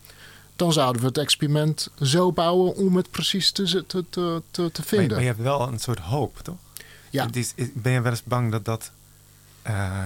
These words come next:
Speaker 2: dat, dat, eh, niet echt ergens op gestoeld is? Dat het, dat het, eh, dat het, eh, eh, heb je wel eens pessimistische dagen?
Speaker 1: Ehm,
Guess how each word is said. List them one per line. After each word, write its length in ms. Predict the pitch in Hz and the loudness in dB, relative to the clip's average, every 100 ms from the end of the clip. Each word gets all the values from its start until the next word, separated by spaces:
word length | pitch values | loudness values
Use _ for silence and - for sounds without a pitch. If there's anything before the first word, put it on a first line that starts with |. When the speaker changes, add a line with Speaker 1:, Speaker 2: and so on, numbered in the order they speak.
| 95 | -6
Speaker 2:
dat, 160 | 110 | -8
dat, 120 | 110 104 - - - - - - - - - | -6 -8 -12 -20 -20 -20 -20 -20 -20 -18 -10
eh, 120 | 117 | -6
niet 300 | 113 107 123 - - - - - - | 0 0 0 -4 -20 -20 -20 -20 -8
echt 280 | 139 123 - - | -4 -4 -6 -6
ergens 280 | 127 113 - | -4 -2 -4
op 120 | - | -8
gestoeld 360 | - 151 123 113 | -8 -6 -6 -10
is? 160 | 110 | -12
Dat 200 | - 110 | -4 -2
het, 160 | 101 92 | -4 -8
dat 200 | - 107 | -4 -4
het, 160 | 107 - | -4 -4
eh, 200 | 98 98 | -4 -4
dat 160 | 110 101 | -6 -8
het, 140 | 98 - | -8 -8
eh, 360 | 95 95 95 98 - | -8 -6 -8 -8 -10
eh, 260 | 92 95 95 104 - | -10 -8 -12 -14 -12
heb 140 | 107 | -10
je 60 | 123 | -4
wel 100 | 131 | -4
eens 80 | - | -2
pessimistische 600 | 139 - 123 - - 104 | -2 0 -2 -4 -8 -4
dagen? 400 | 113 95 123 139 - - - - - - - - - - - - - - - - | -4 -4 -8 -18 -20 -20 -20 -20 -20 -20 -20 -20 -20 -20 -20 -20 -20 -20 -20 -10
Speaker 1:
Ehm, 420 | - 151 147 143 | -2 0 2 2